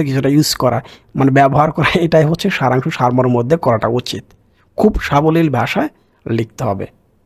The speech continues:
মনে হয় না এর থেকে বেশি তোমাদের আর কিছু বলার প্রয়োজন আছে। তাহলে এই পাঁচটা আমি রাখবো তোমাদের জন্য, এবং বাকি তো তিনটা রাখছি এখানে মাত্র। ভাব সম্প্রসারণ, হাতের বাম থেকে ডান শেষ করে দিবা, অথবা হাতের বাম থেকে ডান চার পেজ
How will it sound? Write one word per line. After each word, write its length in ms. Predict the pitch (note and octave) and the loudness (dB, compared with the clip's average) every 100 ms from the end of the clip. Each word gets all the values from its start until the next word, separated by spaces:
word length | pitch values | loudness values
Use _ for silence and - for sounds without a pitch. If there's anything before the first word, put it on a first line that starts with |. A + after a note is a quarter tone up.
| _ _ _ - | _ _ _ 0
মনে 160 | F#3+ G3 | 2 4
হয় 80 | G3 | 4
না 60 | |
এর 120 | F#3+ | 2
থেকে 140 | F3 F3+ | 2 2
বেশি 200 | E3+ D3 | 2 2
তোমাদের 260 | D3+ C3+ | 2 2
আর 80 | C3 | 2
কিছু 180 | B2+ - | 0 -2
বলার 260 | A#2 A#2 A#2 | 0 0 -2
প্রয়োজন 380 | - C#3+ C3 G2+ | 0 0 2 -2
আছে। 220 | D#2 - - | -4 -10 -4
তাহলে 260 | C3 D3 C4+ - - - - | 0 2 0 -6 -20 -12 0
এই 140 | E3+ | 0
পাঁচটা 360 | F3 C3 - - | 2 0 -2 -2
আমি 120 | C3+ C#3+ | 0 0
রাখবো 200 | A#2+ A#2+ | 0 -2
তোমাদের 320 | C3 B2 B2+ | -2 0 0
জন্য, 240 | B2+ C#3+ F#3+ D4+ - | 0 2 2 0 -2
এবং 240 | C#3 B2+ B2+ | -2 0 0
বাকি 420 | A#2 A#2 C3+ C3 - _ _ | 0 -2 -2 -4 -4 _ _
তো 140 | C3+ B2 - | -4 -4 -2
তিনটা 200 | E3 C#3+ B2 | 0 0 0
রাখছি 240 | A#2+ C3+ | -2 -2
এখানে 220 | B2+ A2 | -4 -2
মাত্র। 320 | A2+ A2+ G#3+ A#3+ - - _ - | -2 0 -2 -4 -10 -20 _ -6
ভাব 160 | A2+ B2+ - | 0 0 0
সম্প্রসারণ, 440 | D#3 D3+ C#3+ D#3+ B3 - _ _ | 0 0 2 0 -2 -6 _ _
হাতের 400 | _ - B2+ E3 | _ -4 -2 0
বাম 220 | C#3 C#3+ D3 | 0 2 2
থেকে 240 | C#3 D3+ | 0 -2
ডান 280 | C#3 B2+ C#3 C#4+ - _ _ _ _ | 0 2 2 0 -6 _ _ _ _
শেষ 320 | - - E3 - | -4 2 2 2
করে 180 | F#3+ G3+ | 0 2
দিবা, 200 | G#3 E4 | 2 2
অথবা 300 | - C#3+ B2 | 2 2 0
হাতের 280 | C3+ D3 | 0 0
বাম 220 | C3+ C#3 C3+ | 0 0 0
থেকে 180 | D3+ C3+ | -2 0
ডান 180 | D#3 | 0
চার 280 | F#3 - F#3 F3 | 2 2 2 0
পেজ 140 | C#3+ | -2